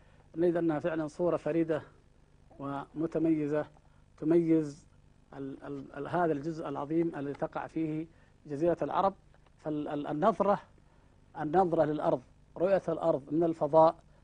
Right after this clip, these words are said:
تختلف عما نحن نراها، وهي نحن نرى القطبين في الأعلى وجزيرة العرب كأنها في الوسط على اليمين، ما-، طبعا على مدار ال-، السرطان. الحقيقة أنه، أنه صورة فريدة جدا أو منظر فريد جدا، أن الأقمار الصناعية عندما يصورها من الفضاء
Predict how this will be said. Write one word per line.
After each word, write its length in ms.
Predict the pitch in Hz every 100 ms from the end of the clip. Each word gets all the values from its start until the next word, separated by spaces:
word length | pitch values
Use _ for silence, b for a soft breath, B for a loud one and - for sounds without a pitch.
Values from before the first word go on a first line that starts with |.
| -
تختلف 520 | 170 - 233 226 196
عما 260 | 175 175 170
نحن 220 | 180 -
نراها، 520 | 165 165 160 156 160 - b b - -
وهي 400 | 156 151 156 147 147
نحن 200 | 156 156
نرى 140 | 160
القطبين 420 | 151 151 - 170
في 60 | 147
الأعلى 480 | 151 160 160 156 156 -
وجزيرة 380 | 147 143 151 156
العرب 260 | 147 160
كأنها 280 | 135 156 151
في 60 | 143
الوسط 320 | 151 151 139
على 200 | 135 135
اليمين، 260 | 143 147 - b b b
ما-، 180 | 143 147
طبعا 320 | - 143 139
على 140 | 139 139
مدار 360 | 135 143 143
ال-، 300 | 131 127 123 - b b b -
السرطان. 680 | - - 143 131 - 151 147 _ b b 165
الحقيقة 640 | 147 - 143 190 - 175 -
أنه، 340 | 143 143 - -
أنه 280 | 165 143
صورة 440 | 135 135 - 185 165
فريدة 360 | 151 165 156
جدا 380 | 147 151 147 160 - b b b
أو 60 | 143
منظر 320 | 147 180 160
فريد 300 | - 160 165
جدا، 440 | 160 151 170 170 147
أن 120 | 147
الأقمار 400 | 143 - 180 214
الصناعية 640 | - 180 165 156 151 139
عندما 300 | 143 156 156
يصورها 380 | 156 165 180 175
من 60 |
الفضاء 440 | 160 - 147 156